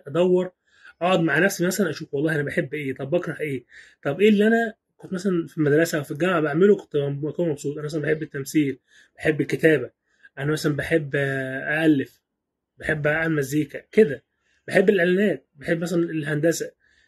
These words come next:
حتى لو مش هشتغل فيها، أنا بحاول أطور من نفسي وأحاول أكون مبسوط وأعمل حاجة ليها هدف. أنا أعمل حاجة دي والله عشان بحبها، أنا داخل الكلية دي أو بدر-، بلاش الكلية، أنا بدرس الحاجة دي أو باخد كورسات فيها عشان أنا بحبها،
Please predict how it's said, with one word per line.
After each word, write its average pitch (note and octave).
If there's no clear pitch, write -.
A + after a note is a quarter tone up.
حتى F#3
لو G#3
مش G#3
هشتغل F#3+
فيها، D#3+
أنا E3+
بحاول F3+
أطور F3+
من D3+
نفسي F3
وأحاول F#3
أكون G3
مبسوط D#3
وأعمل G3
حاجة G#3
ليها F#3
هدف. D#3
أنا E3+
أعمل F#3+
حاجة G#3
دي F#3+
والله G3+
عشان E3+
بحبها، C#3+
أنا D3+
داخل G#3
الكلية F#3+
دي F3+
أو D#3+
بدر-، G3
بلاش E3+
الكلية، D3
أنا D3+
بدرس F#3+
الحاجة F3
دي D3+
أو C3+
باخد -
كورسات F3+
فيها G#3+
عشان A3
أنا G#3+
بحبها، D#3